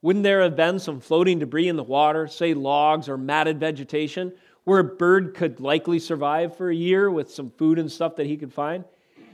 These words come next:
Well, I think this indicates to us how significant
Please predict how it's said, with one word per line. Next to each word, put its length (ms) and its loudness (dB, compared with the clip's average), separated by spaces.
Well, 380 4
I 120 2
think 320 0
this 360 -2
indicates 580 -2
to 200 0
us 380 -2
how 220 -2
significant 760 -4